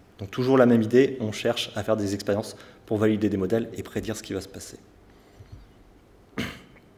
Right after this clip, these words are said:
Maintenant, la question, c'est, et demain, comment on fait, comment on fait de la science des matériaux, comment on peut prédire des choses et comment on peut développer des nouveaux modèles ?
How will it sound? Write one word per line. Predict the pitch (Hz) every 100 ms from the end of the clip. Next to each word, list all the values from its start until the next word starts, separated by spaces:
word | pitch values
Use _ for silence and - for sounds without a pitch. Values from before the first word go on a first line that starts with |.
| - - - - - - - -
Maintenant, | 123
la | 156
question, | 147 - 180
c'est, | - 131
et | 131
demain, | 131 139 143
comment | 160 123 139
on |
fait, | 139 - 120 117 110
comment | 120 135
on |
fait | 131
de | 117
la |
science | 110 127 113
des |
matériaux, | 113 101 101 120
comment | 131 117 123
on | 117 101
peut | - 113
prédire | 110 110 107
des | 101 98
choses | - 131 113
et |
comment | 90 107
on | 113
peut | 107
développer | 104 104 107
des | 110
nouveaux | 104 107 107
modèles ? | 101 113 127